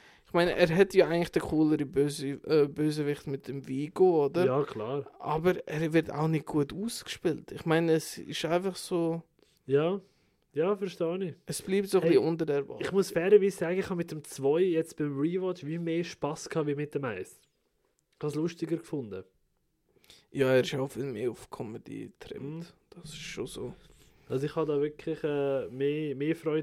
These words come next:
Speaker 2: dran gehabt. Ähm, vielleicht liegt's auch daran, dass ich erst beim zwei wirklich voll in Fahrt gsi bin, am, äh, beim eins noch nicht so ganz, aber beim drei, nenne ich's jetzt einmal, beim Afterlife, oder in, in, in Europa, in Deutsch heisst er ja Legacy. <laughs> Toll, wieder mal so ein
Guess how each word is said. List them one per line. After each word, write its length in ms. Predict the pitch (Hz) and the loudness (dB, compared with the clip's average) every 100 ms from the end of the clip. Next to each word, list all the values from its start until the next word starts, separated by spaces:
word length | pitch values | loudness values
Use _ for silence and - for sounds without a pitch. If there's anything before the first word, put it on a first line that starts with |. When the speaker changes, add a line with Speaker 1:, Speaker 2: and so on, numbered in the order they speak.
| 156 | -2
Speaker 2:
dran 160 | 147 151 151 | -4 -4 -6
gehabt. 320 | 151 143 143 _ - _ _ - | -4 -4 -6 _ -20 _ _ -8
Ähm, 300 | 131 135 123 | -2 -2 -2
vielleicht 400 | - 175 170 - | 2 2 2 -2
liegt's 260 | 156 165 165 | 0 2 2
auch 80 | 151 | 2
daran, 180 | 147 147 | 2 2
dass 120 | 139 | -2
ich 100 | 143 | 2
erst 300 | 143 143 - | 4 4 0
beim 80 | 143 | -8
zwei 280 | - 139 139 | 0 2 2
wirklich 260 | 143 135 - | 0 -6 -6
voll 260 | - 139 | -2 0
in 100 | 139 | 0
Fahrt 340 | - 139 170 - | -4 -4 -4 -6
gsi 180 | - 156 | -6 -4
bin, 180 | 160 | -4
am, 220 | 160 147 135 | -4 -6 -6
äh, 400 | 139 143 131 123 | -4 -2 -4 0
beim 180 | 139 | 0
eins 240 | 131 139 139 | 2 -2 0
noch 100 | 147 | -4
nicht 140 | 151 | -6
so 140 | - 143 | -4 -2
ganz, 240 | 143 139 | -2 -4
aber 220 | 143 135 | -4 -4
beim 240 | 131 131 127 - - _ _ _ - | -2 -4 -6 -16 -20 _ _ _ 2
drei, 440 | 143 156 202 214 - - | 4 4 2 -2 -10 -8
nenne 180 | 143 156 | -4 0
ich's 80 | |
jetzt 220 | 151 147 151 | -2 0 -2
einmal, 300 | 147 151 151 - - - - _ | 2 0 -2 -10 -20 -20 -20 _
beim 180 | - 135 | 2 4
Afterlife, 760 | 131 107 160 - 160 147 151 135 | 2 0 -2 0 0 0 -2 0
oder 120 | 135 | 0
in, 280 | 131 127 127 | 0 -4 -8
in, 100 | 120 | -6
in 320 | 123 127 123 | -6 -4 -2
Europa, 420 | 123 123 131 127 120 | 0 0 0 0 -4
in 80 | 120 | -4
Deutsch 260 | 131 - | -8 -6
heisst 300 | 120 120 - | -6 -6 -6
er 80 | 117 | -2
ja 80 | 113 | -2
Legacy. 680 | 117 165 165 - 156 156 - - - | 0 0 0 -4 -4 -6 -8 -20 -18
<laughs> 300 | 117 - _ | -18 -18 _
Toll, 260 | 127 120 127 | -4 -2 -2
wieder 180 | 127 120 | -4 -6
mal 140 | 117 | -10
so 120 | - | -14
ein 80 | 117 | -18